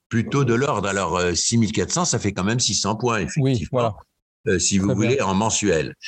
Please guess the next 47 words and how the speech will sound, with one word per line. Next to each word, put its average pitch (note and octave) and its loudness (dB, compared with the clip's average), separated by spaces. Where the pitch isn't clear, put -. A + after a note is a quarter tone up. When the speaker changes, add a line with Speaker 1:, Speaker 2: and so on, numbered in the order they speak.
Speaker 1:
Alors, G#2 -2
euh, F#2+ 4
moyennant A#2 0
quoi, G2+ -2
il F2+ -2
faut A2 0
regarder F2 -2
soigneusement, B2 2
c'est-à-dire F#2+ -2
Speaker 2:
Mhm. D#3+ 2
Speaker 1:
que E2+ 0
le F2+ 0
mensuel, F#2+ 0
ça D#2+ 0
va D#2 0
nous D#2+ 2
servir D#2+ -2
de C#2+ 0
parachute, F#2+ -2
surtout - -2
que F2 0
la F2 0
mo-, F2+ 0
la F2 0
fameuse F2 0
moyenne E2+ 0
de E2 2
sept, F#2 -2
elle F2 0
est F2+ 2
en E2 0
hausse F2+ 0
pour B1+ -4
le D2 0
moment. B2 0
Speaker 2:
Mhm. A#2+ 2
Speaker 1:
Par A#2 -2
contre, A2 0
bon, G2+ 0
p-, G#2+ -2
je E2 0
vais G#2 0
parler F2+ -2
un F#2+ 0
peu G2 0
plus G#2 -2
techniquement, G2+ -2